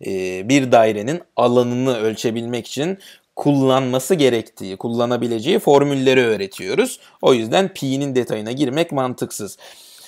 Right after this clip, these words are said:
Bunun üzerinden yazılımda öğretme ve yönlendirmeye baktığımızda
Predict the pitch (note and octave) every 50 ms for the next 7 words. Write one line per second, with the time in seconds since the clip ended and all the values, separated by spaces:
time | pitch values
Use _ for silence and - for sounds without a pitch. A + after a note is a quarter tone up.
0 | - _ _ _ _ _ _ _ _ _ _ - C3 B2+ D#3+ F#3+ G#3+ C4 D4 D#4
1 | D4+ C4 C4 B3 G#3 F#3+ F3 E3 D#3+ D#3 D3 C#3+ C#3+ C#3 C3 C3 C3 C#3 C3+ D#3
2 | E3 E3+ F#3+ F#3 F#3+ G#3+ C4 D4+ D4 C4+ A#3+ G#3+ F#3+ - F3+ F3 D#3+ D#3 D3+ D3+
3 | C#3+ C#3+ C#3 C3+ C3 C3 B2+ B2 A#2+ B2 B2 A#2+ A#2+ A2+ A#2+ A2+ A2 - - -
4 | A2 G#2+ G#2 G2+ F#2+ - A2 - G2 A2 -